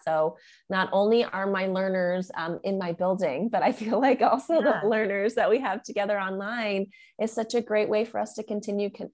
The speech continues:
Speaker 1: to connect to each other and, and with one another and help each other grow. So, um,
Speaker 2: Yeah.
Speaker 1: yeah, if you find me there, please say hello. I'd love to, um, know who you are and know what questions you have.
Speaker 2: That is so true, because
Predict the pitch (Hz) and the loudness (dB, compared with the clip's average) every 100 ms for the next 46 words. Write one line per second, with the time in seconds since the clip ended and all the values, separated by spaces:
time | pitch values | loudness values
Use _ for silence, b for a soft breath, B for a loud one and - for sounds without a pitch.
0 | - 190 190 175 160 - 185 170 165 165 | -10 -8 -6 -8 -8 -8 -6 -2 -4 -4
1 | 165 160 160 160 165 160 165 156 156 - | -8 -6 -4 -4 -6 -6 -6 -6 -6 -8
2 | 170 160 160 156 160 156 170 156 156 151 | -8 -6 -4 -4 -4 -6 -8 -8 -8 -8
3 | 156 151 156 156 160 160 - 156 151 160 | -10 -6 -4 -4 -4 -6 -6 -4 -2 -4
4 | b b b 170 170 170 165 170 B B | b b b -6 -4 -4 -4 -8 B B
5 | B - 190 170 208 220 214 214 208 196 | B -2 0 0 -2 -4 0 0 2 0
6 | 190 208 208 196 214 190 180 175 175 175 | -2 -4 -6 -6 -6 -2 0 2 2 0
7 | 175 170 165 160 175 - 175 170 165 - | -2 -6 -4 -4 -6 -6 -4 -2 -2 -4
8 | 156 160 170 185 196 185 175 170 165 165 | -6 -2 -2 -2 -2 -2 -2 -2 0 -2
9 | 165 165 - 165 156 165 180 165 151 - | -2 -6 -8 -10 -8 -8 -6 -6 -6 -10
10 | 165 - 170 175 170 - - _ _ _ | -16 -14 -12 -12 -12 -14 -18 _ _ _
11 | _ 226 233 226 - 196 220 - 277 214 | _ -8 -8 -8 -8 -8 -6 -10 -10 -8
12 | 180 185 196 175 | -10 -10 -10 -10